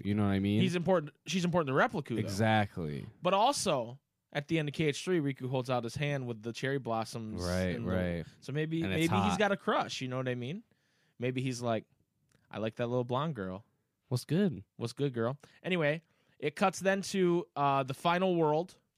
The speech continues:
Speaker 2: with Kairi dropping down with Sora and talking about how beautiful it is, and they're holding hands.
Speaker 1: They're holding hands.
Speaker 2: And then it cuts to playable Kairi.
Speaker 1: What the fuck?
Speaker 2: With Sora, um,
Speaker 1: <laughs> Running away. <laughs>
Speaker 2: he sprints away immediately.
Speaker 1: <laughs>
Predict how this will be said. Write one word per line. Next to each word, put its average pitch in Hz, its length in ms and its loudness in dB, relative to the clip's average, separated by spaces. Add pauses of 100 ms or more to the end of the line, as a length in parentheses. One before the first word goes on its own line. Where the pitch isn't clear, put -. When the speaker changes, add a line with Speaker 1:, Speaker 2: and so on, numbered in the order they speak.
(140)
Speaker 2:
with 147 320 2
Kairi 220 460 2
dropping 131 420 0
down 135 220 0
with 127 100 -4
Sora 175 380 0
and 139 180 -4
talking 147 180 -2
about 131 100 -4
how 135 100 0
beautiful 143 380 -2
it 110 40 0
is, 117 80 -6
and 127 80 -8
they're 107 80 -4
holding 123 260 -4
hands. 110 280 -4
Speaker 1:
They're 185 100 2
holding 160 460 2
hands. 160 680 4
Speaker 2:
And 175 180 4
then 190 120 4
it 175 120 -4
cuts 202 320 0
to 190 220 2
playable 247 680 0
Kairi. 214 560 -2
Speaker 1:
What 659 320 6
the 640 60 4
fuck? 659 640 4 (320)
Speaker 2:
With 170 460 2 (160)
Sora, 226 880 4 (280)
um, 160 480 2 (400)
Speaker 1:
<laughs> - 60 -14
Running 156 480 4
away. 151 400 4
<laughs> - 60 -14
Speaker 2:
he 185 260 6
sprints 247 360 4
away 226 220 6
immediately. 202 580 4
Speaker 1:
<laughs> 247 60 4